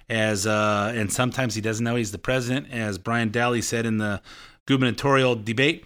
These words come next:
Sometimes he doesn't know who he's talking to. As we saw a few weeks ago, he doesn't know whether a person he names is, during the speech is alive or dead. And as we've heard a lot lately, he still doesn't know if he's running for president in twenty twenty-four.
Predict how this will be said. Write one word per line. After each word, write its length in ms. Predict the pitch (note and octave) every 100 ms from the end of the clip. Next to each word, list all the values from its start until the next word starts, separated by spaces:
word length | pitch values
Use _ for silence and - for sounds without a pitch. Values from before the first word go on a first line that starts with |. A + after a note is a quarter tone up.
| - - -
Sometimes 520 | - G#3+ G3+ A#3 G#3
he 60 | G#3
doesn't 260 | G#3 G3
know 120 | A3
who 120 | G3 A3+
he's 140 | G3+
talking 400 | - A#3+ - D#3+
to. 240 | - G2+ - - - - -
As 240 | A#2 A#2+
we 80 | B2+
saw 200 | - D3
a 40 |
few 160 | - D#3+
weeks 240 | G#3+ -
ago, 160 | C#3+ C#3+
he 160 | D#3 D3+
doesn't 260 | C3+ C#3+
know 280 | C3 C#3 C#3
whether 320 | B2 C#3+ D3
a 60 | C3+
person 340 | E3 D#3 D#3
he 160 | C3+ D#3
names 340 | G3+ F#3 E3
is, 220 | D#3 C3+ - - -
during 200 | D#3 E3
the 60 | D3+
speech 360 | - A#3 -
is 100 | C3+
alive 340 | C3+ C#3+ D#3 D#3
or 60 |
dead. 380 | C3+ E3+ C3+ G#2+ - - - -
And 160 | D3+ D3
as 180 | D3+ C3+
we've 200 | D3 C#3
heard 120 | E3+
a 60 |
lot 220 | D#3+ F3 F3+
lately, 420 | F#3+ F3 C#3+ C3
he 160 | D3+
still 260 | D#3 - G#3+
doesn't 320 | A#3 G3+ G3
know 220 | F3 E3+
if 100 | E3
he's 180 | E3 B2
running 200 | C3+ C#3+
for 140 | B2+ C#3+
president 500 | D3 B2 A2 A#2 -
in 80 |
twenty 260 | G2+ A#2 G#2+
twenty-four. 640 | A#2 G2+ F#2+ D#3+ B2 -